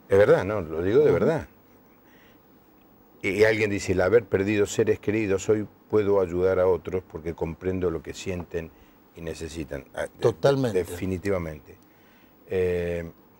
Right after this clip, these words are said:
Speaker 1: bueno, muchas gracias, Héctor.
Speaker 2: Pues sabés que es un gusto y, y públicamente no dejo de decir lo agradecido que estamos a tu vida y lo que ha sido para nuestra familia allá en el dos mil cinco, dos mil seis, cómo nos alentaste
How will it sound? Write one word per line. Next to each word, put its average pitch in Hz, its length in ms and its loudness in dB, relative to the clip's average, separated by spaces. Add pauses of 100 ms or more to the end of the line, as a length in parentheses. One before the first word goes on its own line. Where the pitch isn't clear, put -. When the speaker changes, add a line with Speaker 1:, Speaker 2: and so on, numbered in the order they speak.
(1120)
Speaker 1:
bueno, 90 200 -2
muchas 90 260 -6
gracias, 82 340 -4
Héctor. 92 360 -2
Speaker 2:
Pues 120 180 -2
sabés 143 220 4
que 156 80 4
es 135 120 -2
un 135 140 0
gusto 190 460 4
y, 127 260 -6
y 120 100 -6
públicamente 151 1040 2
no 131 380 2
dejo 143 260 4
de 127 120 4
decir 151 360 2 (560)
lo 117 60 4
agradecido 120 400 6
que - 20 10
estamos 139 280 2
a 123 60 0
tu 120 140 0
vida 156 440 4
y 127 60 2
lo 113 160 2
que 117 120 0
ha 120 40 0
sido 127 260 0
para 110 180 0
nuestra 110 260 -2
familia 127 580 0 (440)
allá 107 200 0
en 127 60 2
el 117 140 0
dos 107 120 -2
mil 123 160 -2
cinco, 135 340 0
dos 113 120 2
mil 113 160 -4
seis, 156 240 2
cómo 131 220 -2
nos 117 180 -4
alentaste 202 760 2